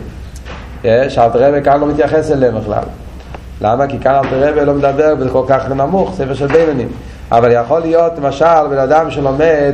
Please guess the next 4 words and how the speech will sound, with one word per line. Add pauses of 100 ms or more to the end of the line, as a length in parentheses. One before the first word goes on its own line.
כדי (240)
שהוא
רוצה (440)
להתייהר,